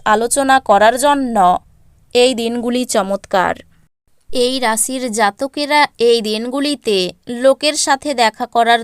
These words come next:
থেকে একা সময় কাটাতে বেশি পছন্দ করবে। এই দিনগুলিতে আপনার খালি সময় ঘর পরিষ্কার করতে কাটতে পারে। আপনি আপনার স্ত্রীর সঙ্গে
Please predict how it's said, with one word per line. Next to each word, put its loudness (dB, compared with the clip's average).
থেকে -6
একা 2
সময় -2
কাটাতে -2
বেশি -2
পছন্দ -2
করবে। -4
এই 2
দিনগুলিতে -4
আপনার 0
খালি -4
সময় -2
ঘর -4
পরিষ্কার -2
করতে -4
কাটতে -4
পারে। -2
আপনি 0
আপনার 0
স্ত্রীর -8
সঙ্গে -2